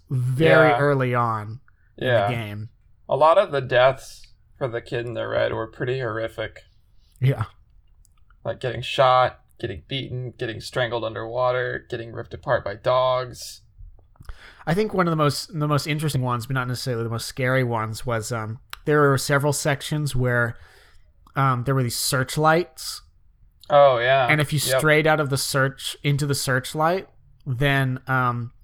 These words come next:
Speaker 1: from somewhere off screen, this, like, cable, like, wire thing would shoot at you like a taser, and, like, it's, the taser head is bigger than the kid, it felt like. So it was,
Speaker 2: Yeah.
Speaker 1: like, just getting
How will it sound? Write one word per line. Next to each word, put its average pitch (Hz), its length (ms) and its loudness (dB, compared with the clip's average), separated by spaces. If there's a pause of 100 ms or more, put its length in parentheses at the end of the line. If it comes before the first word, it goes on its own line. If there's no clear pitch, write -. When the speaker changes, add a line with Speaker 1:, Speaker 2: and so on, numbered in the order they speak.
(460)
Speaker 1:
from 170 260 0
somewhere 143 720 2
off 131 200 4
screen, 151 640 -4 (640)
this, 147 300 0
like, 120 320 -2 (1040)
cable, 151 1040 2 (140)
like, 123 320 -4
wire 135 560 2
thing 156 320 -2
would 123 120 -4
shoot 156 360 0
at 151 160 2
you 165 80 2
like 151 160 2
a 120 60 -6
taser, 151 640 0
and, 139 140 -2
like, 110 220 -6 (600)
it's, 147 220 -6
the 175 140 -4
taser 233 440 0
head 151 180 -2
is 131 120 -2
bigger 160 260 4
than 143 120 -2
the 123 80 -8
kid, 139 340 0
it - 140 -10
felt 113 260 -2
like. 101 240 -8
So 139 160 4
it 127 60 4
was, 120 140 2
Speaker 2:
Yeah. 151 60 2
Speaker 1:
like, 135 140 0
just 135 180 -6
getting 165 260 0